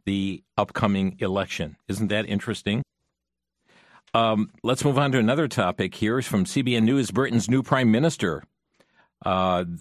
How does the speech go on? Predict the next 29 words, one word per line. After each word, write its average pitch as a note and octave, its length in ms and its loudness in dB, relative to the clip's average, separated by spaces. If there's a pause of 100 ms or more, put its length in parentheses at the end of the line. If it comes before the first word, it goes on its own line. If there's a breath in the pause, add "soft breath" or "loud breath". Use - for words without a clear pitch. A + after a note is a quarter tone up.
uh, F2+ 260 -2
Rishi C3 500 0
Sunak, A#2 600 2
made A2+ 420 2
his G#2 320 0
debut G#2 400 2
in A#2 100 4
Parliament C3 520 2
Wednesday, F2+ 560 0
bringing A2+ 460 0
to C3 120 -2
the A2 140 0
job A2 420 0
a, E2 160 -2 (380 loud breath)
well, B2+ 160 2
he's A2+ 200 0
a G2+ 60 0
Hindu C3+ 460 2
in G2+ 160 2
faith, G2 400 -2
has G#2 180 -2
said C3+ 220 0
he A#2+ 120 -2
supports B2 460 -2
moving B2 280 2
Israel's B2 460 0
capital B2 440 0
to A#2 360 0
Jerusalem. G2+ 840 0